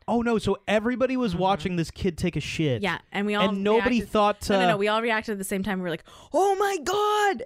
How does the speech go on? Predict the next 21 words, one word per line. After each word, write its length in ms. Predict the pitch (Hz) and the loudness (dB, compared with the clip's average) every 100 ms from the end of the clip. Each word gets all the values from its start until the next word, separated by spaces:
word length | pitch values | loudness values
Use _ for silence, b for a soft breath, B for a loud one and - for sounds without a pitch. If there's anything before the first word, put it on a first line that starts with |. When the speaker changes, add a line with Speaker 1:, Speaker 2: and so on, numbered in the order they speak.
| - | -4
Speaker 2:
And 120 | 269 | -2
then 120 | 247 | 0
we 80 | 240 | 0
all 180 | 226 240 | 0 -2
kinda 220 | 269 247 | -2 -2
ran 180 | 233 233 | -2 -2
out 60 | 220 | -2
and 60 | |
we 60 | 233 | -2
were 60 | 240 | -2
like, 80 | |
"No, 260 | 247 427 320 | 0 0 2
you 180 | 339 285 | 0 0
can't 320 | 349 392 415 | -2 -2 -2
take 340 | - 415 - - | -4 -4 -4 -2
poop 260 | 415 415 | -2 0
in 80 | 403 | -4
the 80 | 359 | -2
front 240 | 370 403 | -2 -2
<laughs> 200 | 427 453 | 0 0
yard." 480 | 440 480 427 415 - | 0 0 -2 -6 -8